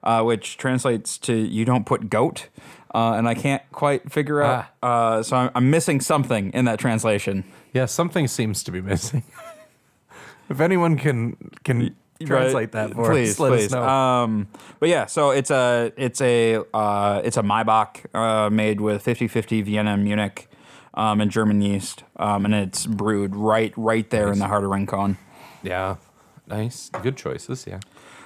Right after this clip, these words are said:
Speaker 1: Um, and then, but I will also say, if you go, to, if you're there, tr-, like, both of these places had cocktails, um, which is
Speaker 2: Yeah.
Speaker 1: really cool 'cause the,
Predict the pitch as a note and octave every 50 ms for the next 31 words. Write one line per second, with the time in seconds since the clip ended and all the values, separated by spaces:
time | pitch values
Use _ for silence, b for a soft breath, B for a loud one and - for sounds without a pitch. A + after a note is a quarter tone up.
0 | B B B - A2 A2+ A2+ A#2 A#2 A2+ A2+ A2 - C#3+ C#3 C3+ C#3+ D3 D3+ D3
1 | C#3 B2+ - - B2+ C3 D3+ D3+ D3 C#3+ C#3+ C#3+ D#3 F3 - - E3 C#3 - F3
2 | E3 D3+ D3 C#3 - - D#3+ C3+ A#2+ - D3 C3 A#2 C#3 C#3 C#3 C#3 C3+ A#2+ -
3 | - B2+ A#2 - - B2+ B2 B2 A#2+ A#2 A#2 A2+ A2 G#2 A2 - - B2+ - _
4 | _ _ _ - D3 C#3+ - - - - - _ - B2 A#2+ A2+ A2 G2+ - A#2
5 | B2 C3+ C3 - A#2+ A2 - - A#2+ G#2 A2 - - G#2 G2+ - G#2+ G2 F#2 F#2+
6 | - - G2+ F#2+ - - - C2+ B1 C#2 C#2 - - - - - B B B B
7 | B B B B B - - G#2+ G#2 G#2 G2+ G2 G2+ A2 A#2 A#2 A2 G#2+ F2 -
8 | - - - - B2 G#2+ G2 D3 D3 C3 B2 - C#3+ - - A#2+ G#2+ A#2+ A#2 A#2
9 | A2+ A#2 -